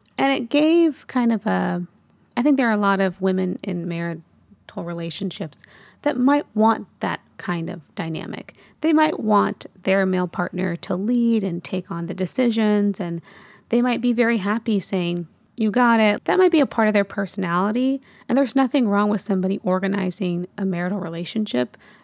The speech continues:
based off of that preference, but it wasn't mine. And so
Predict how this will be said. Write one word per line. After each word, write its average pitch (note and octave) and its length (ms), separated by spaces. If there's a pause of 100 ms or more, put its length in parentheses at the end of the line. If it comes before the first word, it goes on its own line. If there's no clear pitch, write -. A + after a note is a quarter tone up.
(140)
based G#3+ 280
off F3+ 180
of F3 120
that D#3+ 220
preference, B3 600 (400)
but A3+ 100
it A#3 120
wasn't G3 320
mine. E3+ 580 (100)
And F#3+ 300
so F#3 460